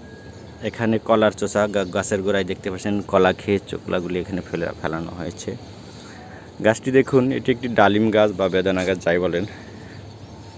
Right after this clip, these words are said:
গাছটির স্বাস্থ্য অত ভালো না, কারণ পরিচর্যার অভাব, হয়তো গাছের খাদ্যের অভাব। কিন্তু গাছ দেখুন, আল্লাহর রহমতে কি, এই যে একটি, এই যে একটি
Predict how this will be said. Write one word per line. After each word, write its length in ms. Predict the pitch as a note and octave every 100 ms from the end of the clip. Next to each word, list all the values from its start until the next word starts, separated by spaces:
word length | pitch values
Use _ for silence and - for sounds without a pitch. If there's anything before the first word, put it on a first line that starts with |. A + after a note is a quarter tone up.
| - - - - - - - - - - - - - - - - - - - - G#2
গাছটির 320 | B2 B2+ - C#3+
স্বাস্থ্য 460 | - C3 - -
অত 180 | C3 G#2
ভালো 320 | G2+ F#2+ F#2
না, 200 | F2 B1 - - - - - - - - - - - -
কারণ 280 | F#2 F#2 G2+ -
পরিচর্যার 560 | G#2+ F#2+ - F2 F2 D#2+
অভাব, 300 | D#2 G2+ B2 - - - - - - - - - - -
হয়তো 280 | F2 F2 F2+
গাছের 320 | D#2+ F2 - F2
খাদ্যের 480 | - F#2 E2+ E2 E2+
অভাব। 320 | D#2+ D#2+ G#2 C3+ - -
কিন্তু 320 | C#3+ C#3+ A#2+ F2+
গাছ 200 | A2 A#2+
দেখুন, 480 | G2+ G2+ - F#2 C3 - - -
আল্লাহর 220 | F#2+ G2
রহমতে 400 | F2+ G2+ A2 - F#2 -
কি, 200 | F#2 F2
এই 80 |
যে 120 | D#2+ F2
একটি, 480 | - G2+ G#2+ A2 A2+ - - - - - - - - - - - - -
এই 220 | A2 A2
যে 140 | F#2+ F#2+
একটি 580 | - - G2 G2+ A2